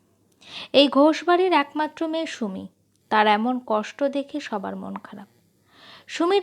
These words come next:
তিন দাদা ভীষণভাবে চেষ্টা করেছে সুমির মুখে হাসি ফোটানোর, কিন্তু তারাও ব্যর্থ। মাস ছয়েক আগে মহা ধুমধাম করে বিয়ে হয়েছিল সুমির, শহরের এক ব্যবসায়ী বনেদি পরিবারে।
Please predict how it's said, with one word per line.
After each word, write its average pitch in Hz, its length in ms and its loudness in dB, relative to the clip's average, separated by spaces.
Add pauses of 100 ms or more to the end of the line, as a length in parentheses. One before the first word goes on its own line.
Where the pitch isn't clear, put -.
তিন 339 260 -2
দাদা 269 420 4
ভীষণভাবে 320 680 -4
চেষ্টা 294 460 -4
করেছে 320 380 -4
সুমির 262 360 -2
মুখে 247 220 -4
হাসি 214 380 -6
ফোটানোর, 202 460 -10 (560)
কিন্তু 233 260 -4
তারাও 214 440 -4
ব্যর্থ। - 420 -14 (960)
মাস 285 340 4
ছয়েক 359 300 0
আগে 320 340 0
মহা 294 300 -4
ধুমধাম 269 480 -4
করে 302 200 -6
বিয়ে 220 240 -4
হয়েছিল 196 420 -6
সুমির, 202 360 -12 (480)
শহরের 269 520 4
এক 269 180 0
ব্যবসায়ী 226 540 -4
বনেদি 214 400 -4
পরিবারে। 190 500 -10